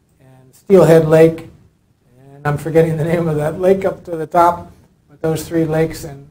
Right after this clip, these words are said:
eleven thousand seven hundred feet of undeveloped shoreline, uh, and remove those three houses that you see on, four houses on Canthook Lake there. Those are now removed. So now this is a wild area. Unfortunately, the, the, uh, Wild Lakes Program was dissolved in the, oh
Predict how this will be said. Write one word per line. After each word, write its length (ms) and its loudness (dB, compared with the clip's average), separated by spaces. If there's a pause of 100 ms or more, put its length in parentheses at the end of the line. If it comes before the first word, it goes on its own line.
(100)
eleven 280 2
thousand 400 2
seven 260 -4
hundred 260 -10
feet 220 -4
of 160 -8
undeveloped 480 -2
shoreline, 540 -6 (680)
uh, 140 -20 (140)
and 100 -12
remove 300 2
those 240 0
three 220 -6
houses 500 2
that 180 -20
you 80 -20
see 220 -20
on, 340 -10 (400)
four 160 0
houses 380 0
on 160 -20 (100)
Canthook 320 -18 (140)
Lake 180 0
there. 160 -2
Those 240 -2
are 40 -12
now 260 0
removed. 340 -14
So 160 -20
now 220 -8 (320)
this 160 -4
is 100 -8
a 80 0
wild 500 4
area. 300 2 (480)
Unfortunately, 520 -2
the, 260 -10 (180)
the, 320 -2
uh, 160 2
Wild 300 4
Lakes 180 2
Program 560 0
was 180 -10
dissolved 600 0
in 60 -12
the, 100 -20
oh 760 -20